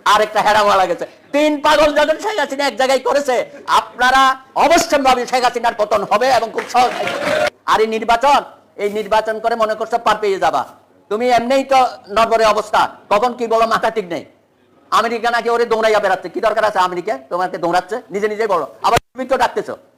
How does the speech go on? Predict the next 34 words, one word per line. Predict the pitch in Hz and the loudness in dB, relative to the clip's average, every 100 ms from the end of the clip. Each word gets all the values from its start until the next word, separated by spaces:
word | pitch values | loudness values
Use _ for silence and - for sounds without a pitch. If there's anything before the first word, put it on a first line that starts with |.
| _ _ _ _ - | _ _ _ _ -6
তুমি | 233 | -2
নিজে | 247 254 | 0 0
নিজেই | 254 269 | 0 0
দুর্ভিক্ষ | 269 240 233 240 | 0 -2 -2 -2
ডাকতেছো। | 214 - 175 120 - _ _ _ | -2 -4 -10 -12 -12 _ _ _
অর্থাৎ | 156 - - 254 277 - _ _ | -2 -2 2 0 0 -18 _ _
মানুষের | 139 202 214 240 | -4 -4 -4 -4
যখন | 202 202 226 | -2 -2 -2
মাথা | 208 233 | -2 -4
ঠিক | 233 220 | -4 -4
থাকে | 214 202 | -2 0
না, | 214 139 - _ - | -2 -4 -8 _ -8
তখন | 185 233 - _ _ | -4 -6 -8 _ _
যত | 175 214 247 | 0 2 2
মন্ত্রী | 233 226 220 220 | 0 -2 0 -2
আছে | 220 214 175 _ _ _ _ _ | -2 -6 -6 _ _ _ _ _
এই | 180 180 151 | -10 -10 -4
দরবেশ | 190 214 240 240 - | -2 0 0 -4 -2
দেখেন | 226 262 202 - - | 0 0 -2 -12 -6
কত | 220 233 | -2 0
বড় | 233 233 | 2 2
মানে | 233 240 226 175 | 0 -4 -10 -4
চালাক, | 208 220 214 | 0 2 0
সে | 196 160 160 _ | -4 -8 -12 _
হাসিনাকেও | - 233 262 254 254 269 | -2 -2 2 0 2 2
সে | 254 233 - - _ - | 2 0 -2 -20 _ -4
ডিঙিয়ে | 196 202 190 | -4 0 -2
গেছে, | 175 175 - - - - - - _ - | -2 -4 -6 -10 -20 -20 -20 -20 _ 0
তার | 196 | 2
নামে | 214 214 | 2 -2
কোনো | 208 233 | -4 -6
সম্পদই | 226 208 202 196 | -4 -4 -2 -2
রাখে | 202 170 | -2 -4
নাই | 117 | -10